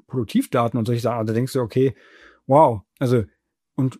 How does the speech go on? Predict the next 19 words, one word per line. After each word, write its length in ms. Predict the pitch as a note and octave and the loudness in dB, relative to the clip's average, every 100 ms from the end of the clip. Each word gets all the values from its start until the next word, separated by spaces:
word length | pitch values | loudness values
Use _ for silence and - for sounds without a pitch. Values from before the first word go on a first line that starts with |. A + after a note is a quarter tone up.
| _ | _
so 140 | C3 C#3+ | -2 4
schlecht 220 | D#3 C#3+ | 4 4
kann's 160 | D3+ C#3 | 2 2
im 80 | |
Bitcoin 300 | D#3 - D3 | 2 4 2
gar 120 | C3 C3+ | 4 4
nicht 180 | A#2 | 2
gehen, 300 | F3 G3 F3 | 4 4 6
weil 200 | B2+ C3 | 4 4
solange 520 | B2 C3+ C#3+ C3 B2+ A#2 | 4 2 2 2 0 0
gehackt 440 | B2 C3+ G3+ - | 2 4 2 0
wird 260 | C3+ F3 C#3+ | 0 0 -2
und 120 | B2+ | -2
solange 240 | C3+ C3 | 0 0
der 80 | B2+ | 2
Mensch 280 | C3+ D3 - | 2 2 -2
sich 100 | A#2 | 0
so 140 | D#3 | 0
verhält, 540 | D#3 C#3 B2 G#3 - | 2 2 4 2 0